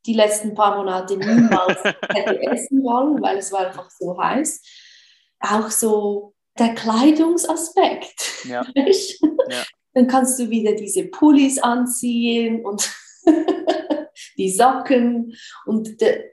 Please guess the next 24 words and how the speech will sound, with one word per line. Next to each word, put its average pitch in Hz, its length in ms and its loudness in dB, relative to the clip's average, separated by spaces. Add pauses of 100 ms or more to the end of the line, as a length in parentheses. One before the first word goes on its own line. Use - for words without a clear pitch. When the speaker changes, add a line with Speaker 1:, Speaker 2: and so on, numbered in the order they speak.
(180)
Speaker 1:
da-, 214 220 0
das 214 180 -6
erste 247 380 0
Mal 208 180 2
ist 202 120 -4
es 190 80 -10
ein 185 60 -14
bisschen 196 280 -12
komisch, 269 480 6
weil 190 240 2
was, 226 200 -2
jetzt 226 180 -6
müssen 208 220 -8
die 214 140 -8
Füße 208 420 0
wieder 190 420 -2 (340)
Speaker 2:
Ja. 131 200 2
Speaker 1:
irgendwie 185 400 -6
in 196 160 -2
den 180 80 0
Speaker 2:
Ja. - 40 0
Speaker 1:
Stoff 277 540 2
und 175 240 -10
echt, 240 380 2